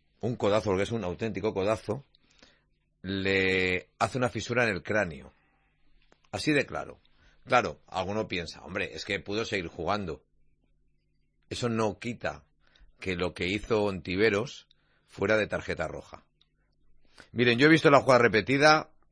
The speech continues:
no les exagero, como veinte veces. Veinte veces.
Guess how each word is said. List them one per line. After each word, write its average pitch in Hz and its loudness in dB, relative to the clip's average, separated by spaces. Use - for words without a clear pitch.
no 104 -2
les - -4
exagero, 76 -8
como 104 -2
veinte 107 0
veces. - -12
Veinte 107 -2
veces. - -6